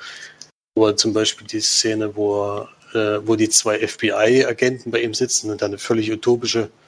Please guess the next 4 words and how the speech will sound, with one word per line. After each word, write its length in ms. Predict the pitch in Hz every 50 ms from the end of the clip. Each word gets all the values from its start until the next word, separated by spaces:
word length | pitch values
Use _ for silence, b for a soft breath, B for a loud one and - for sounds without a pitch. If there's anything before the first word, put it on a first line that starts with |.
| b b b b b b b _ _ _ _ _ _
Geschichte 420 | 117 110 - 131 135 - - - 139
natürlich 440 | 135 131 135 131 - 143 135 120
erklären 540 | 127 120 - - - 120 120 123 127 117 113
und 260 | - - 110 107 104